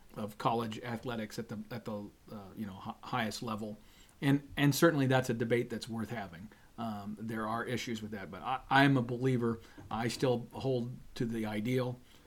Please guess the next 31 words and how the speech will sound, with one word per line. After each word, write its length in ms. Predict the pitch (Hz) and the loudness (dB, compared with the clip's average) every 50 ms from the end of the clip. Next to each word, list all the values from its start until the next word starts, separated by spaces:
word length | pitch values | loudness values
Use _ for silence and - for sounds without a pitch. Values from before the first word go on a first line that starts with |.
| - - - | -10 -4 -2
uh, 160 | 120 117 - - - | -2 -2 -2 -4 -6
a 160 | - - 117 | -8 -4 2
little 180 | 123 135 131 123 | 4 6 6 6
bit 160 | 123 120 110 | 6 4 2
of 100 | 113 104 | 2 0
the, 120 | 107 107 - - - - - | -2 -4 -8 -10 -14 -12 -8
the, 260 | 131 123 - - - | -6 -6 -6 -6 -8
a 60 | 113 | -8
purist, 420 | - - - 147 127 123 120 - - | 0 4 8 8 8 8 6 2 0
you 60 | 120 | 0
might 200 | 123 113 117 107 | 2 0 0 -2
say. 300 | - - 113 98 110 117 - - - - - - - - | -2 -2 -2 -2 -4 -6 -8 -12 -18 -20 -20 -20 -12 -4
So 380 | - - 123 113 110 104 104 - - - - - - - - - - - - | 0 2 2 2 2 0 -4 -6 -10 -14 -20 -20 -20 -20 -20 -20 -14 0 6
anyway, 340 | 175 165 151 131 127 123 113 - - - - - - - - - | 8 10 10 10 10 8 6 2 -2 -12 -18 -18 -18 -10 0 4
that's 300 | 143 151 147 - - - | 4 4 4 4 0 0
kind 240 | - 160 156 143 | 4 6 6 8
of 60 | 135 127 | 8 6
the 60 | 123 | 6
way 140 | 131 131 127 | 8 10 12
I 160 | 135 139 139 | 12 12 12
view 200 | 123 117 120 120 | 12 8 6 4
it, 140 | 120 123 - - | 2 0 -2 -2
and, 320 | 113 110 110 113 113 - - - - - - - - | 0 2 2 2 0 -2 -6 -14 -20 -20 -20 -14 -10
and 220 | 123 113 110 117 | -6 -4 0 4
we'll 140 | 131 143 143 | 6 8 10
get 180 | 139 147 139 | 10 10 10
into 140 | 139 131 120 | 10 8 6
greater 320 | 113 113 139 135 127 123 117 | 6 6 6 8 8 8 6
detail 400 | 123 127 123 - 127 110 104 104 | 4 4 4 2 0 -2 -2 -2
about 300 | 104 117 113 113 - - | 0 0 0 0 0 0
that, 260 | 110 107 107 - | -2 -2 -2 -2